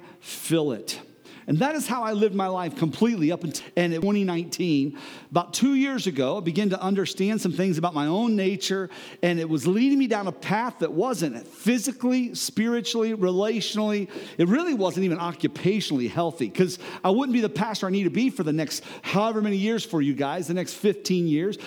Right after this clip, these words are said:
I was gonna say twenty, but I'm actually too old, I think. Like, you know, you get older and you're like, "Well, I'm not gonna be pastoring at that old," you know? But, but I would not have been, I would not make it that far if I wouldn't have made changes a couple years ago. And next week, we're gonna look at some real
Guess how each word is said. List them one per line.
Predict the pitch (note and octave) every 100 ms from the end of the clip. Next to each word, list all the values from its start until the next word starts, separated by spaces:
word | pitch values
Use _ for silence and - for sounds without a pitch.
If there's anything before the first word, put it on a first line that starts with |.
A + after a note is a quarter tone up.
| -
I |
was | F3
gonna | G#3+
say | F#3 D3
twenty, | - F#3+ F3 D3+
but | D#3
I'm | D#3
actually | G#3 G3+ D#3+
too | B2+ C#3
old, | C3+ A#2+
I |
think. | - A2+ G#2+ - - - -
Like, | B2+ B2
you | D#3
know, | C#3
you | C3+
get | C#3+
older | E3 E3+
and | C#3
you're | B2+
like, | A2+ - - -
"Well, | G#3 F#3
I'm |
not | A3 G#3+
gonna | D#3+
be | A#2+
pastoring | C3+ A#2 - G#2
at | F#2+
that | F#3+ E3
old," | F#2 F#2 A2+
you | B2+ A2+
know? | G#2+ F3 - - - - - - - -
But, | A3 A3 -
but | - B3 - - - F3
I | B3
would | C4 C#4
not | C4+ C4 B3+
have | G3
been, | B3 C4+ A#3 -
I | G#3
would | A#3+ C4
not | B3+ B3
make | B3+ D4+
it | D#4 -
that | E3+ C#3+
far | - D3 C3
if | A#2
I | F#3
wouldn't | A3+ G#3+
have |
made | G#3+
changes | - A#3+ B3+ F#3
a | D3+
couple | D#3 E3
years | F#3 B3
ago. | F#3+ C#3+ - - - -
And | F3+
next | C4 E4
week, | D4+
we're | A3
gonna | G#3+
look | F#3+
at | F#3+
some | E3 D#3+ F#3
real | C4 D4 D4 A#3+